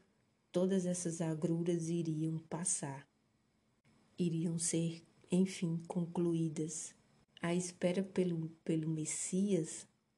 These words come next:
por esse redentor do momento final, ela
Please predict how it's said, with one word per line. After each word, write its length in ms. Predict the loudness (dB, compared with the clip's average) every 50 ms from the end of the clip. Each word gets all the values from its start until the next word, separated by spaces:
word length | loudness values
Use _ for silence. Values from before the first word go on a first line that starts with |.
| _ _ _
por 140 | -8 -6 -4
esse 260 | -4 -4 -4 -4 -6
redentor 1080 | -4 -4 -4 -2 -2 -2 -2 -2 -4 -8 -10 -6 -2 0 2 2 2 0 -2 -8 -16 -20 _ _ _ _ _ _ _ _ _ _ _ _ _ _ _ _ _ _
do 100 | -4 -2
momento 500 | -2 -2 -2 -2 -2 -2 -2 -4 -6 -10
final, 720 | -12 -8 -6 -4 -4 -4 -4 -2 -2 -2 -2 -4 -6 -8 -12 _ _ _ _ _ _ _ _ _
ela 680 | -6 -4 -2 0 0 -2 -2 -2 -4 -6 -6 -8 -10